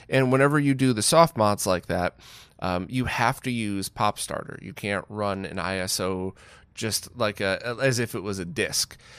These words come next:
Whereas if you put in a physical disc into a PlayStation two, it'll run the PlayStation one games in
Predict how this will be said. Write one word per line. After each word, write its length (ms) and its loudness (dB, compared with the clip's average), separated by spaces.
Whereas 300 2
if 100 -6
you 100 -4
put 200 -2
in 120 0
a 60 0
physical 480 -6
disc 460 0
into 260 -6
a 60 -4
PlayStation 640 -8
two, 320 -6
it'll 220 0
run 260 2
the 80 -2
PlayStation 600 -6
one 160 -2
games 440 -4
in 320 -6